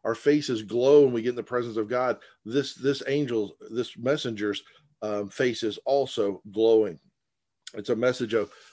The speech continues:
uh, that's gonna be carried, that's gonna be a message of enormous light, a message of enormous luster. Said the messenger had feet as pillars of fire.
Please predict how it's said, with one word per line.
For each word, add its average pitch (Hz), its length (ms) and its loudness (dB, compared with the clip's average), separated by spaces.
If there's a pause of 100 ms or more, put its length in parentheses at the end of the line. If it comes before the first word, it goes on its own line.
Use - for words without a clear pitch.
(200)
uh, 117 120 0
that's 107 200 -4
gonna 120 160 -2
be 113 140 -4
carried, 135 380 0
that's 110 140 -6
gonna 120 120 -4
be 113 160 -2
a 110 60 -2
message 120 340 -2
of 110 100 -2
enormous 117 400 -4
light, 110 380 -2 (720)
a 107 80 -8
message 110 380 -6
of 104 100 -4
enormous 110 540 -6
luster. 104 520 -6 (640)
Said 131 200 0
the 120 140 0 (160)
messenger 135 440 0
had 110 100 -2
feet - 600 -6 (100)
as 107 140 -8
pillars 123 380 2
of 110 100 -6
fire. 123 480 -4